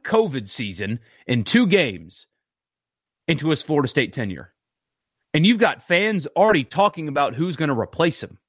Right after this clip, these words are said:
He's already, he's already a goat,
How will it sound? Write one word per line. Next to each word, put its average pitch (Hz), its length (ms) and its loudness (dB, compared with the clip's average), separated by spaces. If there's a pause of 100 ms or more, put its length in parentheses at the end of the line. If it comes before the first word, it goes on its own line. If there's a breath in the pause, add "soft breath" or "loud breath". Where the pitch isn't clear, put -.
(1040)
He's 226 160 2
already, 190 440 2
he's 208 180 -6
already 208 240 0
a 208 60 2
goat, 202 380 0